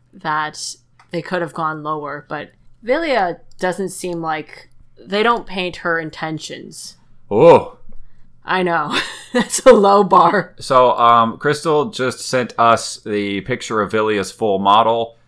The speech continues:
Speaker 2: and yes, it's very not good.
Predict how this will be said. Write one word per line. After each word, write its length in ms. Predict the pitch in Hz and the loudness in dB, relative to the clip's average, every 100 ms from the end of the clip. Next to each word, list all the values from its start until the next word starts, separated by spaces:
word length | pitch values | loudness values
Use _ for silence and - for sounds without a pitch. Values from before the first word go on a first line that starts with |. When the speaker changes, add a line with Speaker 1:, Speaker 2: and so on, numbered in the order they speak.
| _ _ | _ _
Speaker 2:
and 560 | 104 101 104 104 95 - | -2 0 0 -2 -6 -10
yes, 340 | 113 107 101 107 | -2 0 0 -2
it's 400 | 107 - - - _ _ - | -8 -8 -12 -16 _ _ -10
very 420 | 110 120 131 110 | 2 6 6 4
not 320 | 95 82 87 | 0 -2 -4
good. 360 | 85 73 80 | -10 -10 -12